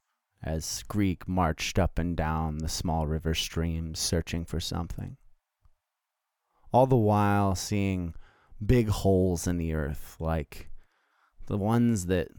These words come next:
rabbits would dig, but, you know, human-sized. And the earth itself moves, like it's breathing. If you've ever watched,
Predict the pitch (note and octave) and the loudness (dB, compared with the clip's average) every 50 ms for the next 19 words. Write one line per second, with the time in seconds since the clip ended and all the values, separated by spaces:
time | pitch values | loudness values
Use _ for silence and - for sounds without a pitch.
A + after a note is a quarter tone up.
0 | - - - - - C#3+ F2+ G2 G2+ A#2 A#2+ F3 A#2 - - - C3 B2 A2+ G#2+ | -18 -16 -18 -18 -12 -4 0 2 4 6 6 4 4 2 0 0 0 0 0 0
1 | - B2 B2 B2 B2 A#2+ C3 C#3 - - - _ _ _ _ - F#2 E2 - _ | 0 2 2 2 2 0 -4 -10 -18 -20 -20 _ _ _ _ -2 -2 -2 -4 _
2 | _ _ _ _ _ _ _ _ G2 F#2+ F2 E2 D#2 D#2 D#2 - _ _ - - | _ _ _ _ _ _ _ _ -6 -4 -2 -2 -4 -6 -6 -10 _ _ -20 -8
3 | - - G2 F2 E2+ D#2+ D2+ - - D2 C#2+ C#2+ D2 D2 C#2+ - - - - - | -4 -2 -2 0 -2 -2 -4 -6 -6 -6 -4 -4 -6 -6 -8 -10 -14 -18 -20 -20
4 | - - - - - _ _ _ _ _ _ _ _ _ _ _ _ _ _ _ | -20 -20 -20 -20 -20 _ _ _ _ _ _ _ _ _ _ _ _ _ _ _
5 | - G2 G#2 A2+ A#2+ B2 - - - - - - - G2+ F#2+ F#2 E2+ - - - | -2 2 4 6 6 6 4 2 -2 -2 -4 -2 2 2 4 4 2 0 -4 -10
6 | - E2+ E2+ F2+ G2 F#2 F2+ E2 D#2+ D#2+ - - - - - - - - - - | -8 -4 0 2 2 4 4 2 0 -2 -4 -8 -12 -14 -14 -16 -16 -16 -18 -20
7 | _ _ _ _ _ _ G#3+ G#3 _ _ _ _ _ _ _ _ _ - F#2+ - | _ _ _ _ _ _ -20 -20 _ _ _ _ _ _ _ _ _ -4 -2 -2
8 | - F2+ - - - - D#2+ F#2 F#2 F#2 - - D2 D2+ - F#2+ G2+ A2 - - | -2 -4 -4 -6 -6 -4 0 0 0 0 0 -4 -8 -10 -10 -12 -10 -10 -10 -10
9 | - - - G#2 F#2 G#2+ A2 F#2 G#2+ G#2+ G2 G#2+ F#2+ F#2+ F#2 F#2+ F#2 F#2 F#2 - | -10 -8 -8 -4 0 0 2 4 4 4 4 4 4 4 4 4 4 2 2 -2
10 | - - - - | -6 -10 -10 -12